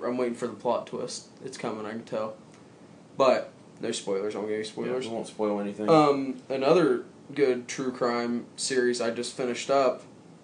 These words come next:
Speaker 1: The Confession Tapes.
Speaker 2: What's that about?
Speaker 1: It's about, like, these cases where, uh, people were kind of, like,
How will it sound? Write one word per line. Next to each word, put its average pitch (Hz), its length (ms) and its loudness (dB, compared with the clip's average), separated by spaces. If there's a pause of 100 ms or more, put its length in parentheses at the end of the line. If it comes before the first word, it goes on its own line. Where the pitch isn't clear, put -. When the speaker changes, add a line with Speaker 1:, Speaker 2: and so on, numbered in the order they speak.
(260)
Speaker 1:
The 127 100 -2
Confession 123 640 -2
Tapes. - 580 -6 (840)
Speaker 2:
What's - 160 -10
that 117 160 2
about? - 180 -2
Speaker 1:
It's 143 140 0
about, 135 400 4
like, 131 340 -2 (360)
these 131 280 -2
cases 143 680 0
where, 123 460 6 (680)
uh, 123 240 6
people 131 440 0
were 120 160 4
kind 131 360 0
of, 120 200 2
like, 117 320 0